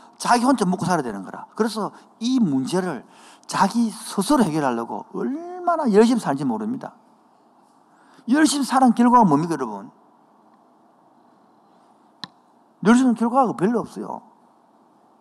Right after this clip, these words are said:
오늘 일부 보니까 그거 있더라고. 병들고, 아프고, 허리 아프고, 다리 아프고, 만시 삐구리가 아프다 하더라고.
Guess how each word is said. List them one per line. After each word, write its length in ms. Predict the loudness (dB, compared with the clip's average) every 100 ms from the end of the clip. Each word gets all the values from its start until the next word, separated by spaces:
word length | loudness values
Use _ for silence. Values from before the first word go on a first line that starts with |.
| _ _ _ _ _ 0
오늘 160 | 2 2 0
일부 200 | 0 2
보니까 440 | 0 -2 -6 -8 -10 _
그거 220 | -4 0
있더라고. 500 | 0 0 -4 -4 -10 -12
병들고, 760 | -8 -4 0 0 0 0 -2 -6 -20 _ _ -4
아프고, 720 | -2 -2 -6 -8 -6 -6 -8 -18 -2
허리 200 | 2 2
아프고, 520 | 0 -2 -6 -8 -12 -14 -20 -20 -8
다리 260 | -4 -2
아프고, 440 | -2 -4 -10 -10 -12 -20 _ _ _ _ _ _ _ -8
만시 520 | -2 0 -2 -4 -8
삐구리가 420 | -2 0 2 0
아프다 240 | 0 -2
하더라고. 360 | -4 -6 -10 -14